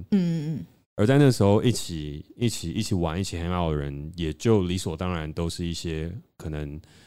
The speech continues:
Speaker 2: 学校里面都蛮酷的一批人吧。
Speaker 1: 嗯。
Speaker 2: 而在这里面，我们有几个好朋友，可能是从高一一直到高二都很好，但是高一到高二会经历一个东西叫分班，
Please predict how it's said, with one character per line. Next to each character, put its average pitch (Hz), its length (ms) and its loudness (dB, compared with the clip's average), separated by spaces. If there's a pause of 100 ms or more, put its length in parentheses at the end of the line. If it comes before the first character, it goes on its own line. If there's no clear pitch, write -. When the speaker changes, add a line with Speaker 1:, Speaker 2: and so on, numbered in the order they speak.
(320)
Speaker 2:
学 - 160 -2
校 104 140 4
里 87 80 2
面 90 160 2
都 85 160 2
蛮 85 240 -2
酷 101 260 0
的 78 60 0
一 78 100 -4
批 80 180 -10
人 78 180 -6
吧。 - 160 -12 (240)
Speaker 1:
嗯。 156 300 0 (440)
Speaker 2:
而 107 140 2
在 131 120 6
这 120 180 4
里 90 60 4
面， 92 320 2 (340)
我 95 120 4
们 95 180 4
有 113 160 8
几 92 200 -2
个 80 100 -2
好 80 160 -4
朋 85 180 -2
友， 85 120 0
可 82 100 -4
能 78 80 -2
是 87 80 -2
从 82 160 -4
高 82 240 0
一 90 160 0
一 95 180 -4
直 - 160 -10
到 85 240 -2
高 82 280 -2
二 80 120 0
都 76 200 -2
很 73 100 -10
好， 76 200 -8
但 98 120 0
是 104 80 2
高 101 160 2
一 101 60 2
到 98 120 2
高 90 200 0
二 87 80 2
会 92 120 0
经 85 160 -4
历 87 120 -2
一 - 20 -4
个 80 80 -4
东 78 140 -4
西 80 80 -2
叫 85 80 -2
分 87 280 -6
班， 87 240 -2